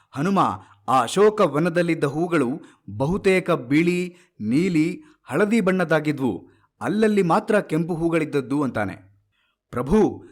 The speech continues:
ನೀವು ಕೂಡ ಸುಳ್ಳು ಹೇಳ್ತಾ ಇದ್ದೀರಾ" ಅಂದಾಗ, "ಸುಳ್ಳಲ್ಲ ಹನುಮ, ನೀನು ಕಂಡದ್ದೆಲ್ಲ ನಿಜಾನೇ ಆಗಿತ್ತು.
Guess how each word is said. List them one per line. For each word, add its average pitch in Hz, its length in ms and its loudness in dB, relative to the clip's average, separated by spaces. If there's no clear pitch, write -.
ನೀವು 196 320 0
ಕೂಡ 214 200 2
ಸುಳ್ಳು 190 340 0
ಹೇಳ್ತಾ 175 320 0
ಇದ್ದೀರಾ" 151 280 2
ಅಂದಾಗ, 135 300 0
"ಸುಳ್ಳಲ್ಲ 226 400 4
ಹನುಮ, 131 260 0
ನೀನು 185 240 0
ಕಂಡದ್ದೆಲ್ಲ 185 640 0
ನಿಜಾನೇ 170 480 0
ಆಗಿತ್ತು. 151 600 -4